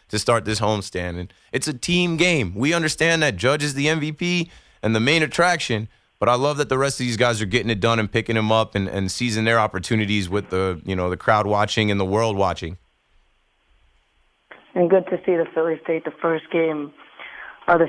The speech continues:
Speaker 2: series because it reminded me that last time, the series before, when I was hoping the Phillies would win a few, the Braves ended up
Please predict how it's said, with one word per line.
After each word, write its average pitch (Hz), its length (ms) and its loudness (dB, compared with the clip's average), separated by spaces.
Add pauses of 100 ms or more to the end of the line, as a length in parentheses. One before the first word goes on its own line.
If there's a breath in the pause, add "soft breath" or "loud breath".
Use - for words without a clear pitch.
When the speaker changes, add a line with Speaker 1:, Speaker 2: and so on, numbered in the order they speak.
Speaker 2:
series 160 280 2
because 156 200 0
it 156 40 0
reminded 160 280 2
me 160 60 2
that 147 280 0
last 160 300 0
time, 156 420 -2
the 151 140 -8
series 160 180 0
before, 160 480 0
when 156 160 -6
I 156 40 -2
was 151 120 -6
hoping 160 220 -4
the 156 160 -4
Phillies 156 220 2
would 151 80 -8
win 156 160 0
a 147 120 -4
few, 156 240 -2 (580 loud breath)
the 170 60 0
Braves 170 220 2
ended 165 160 2
up 156 80 2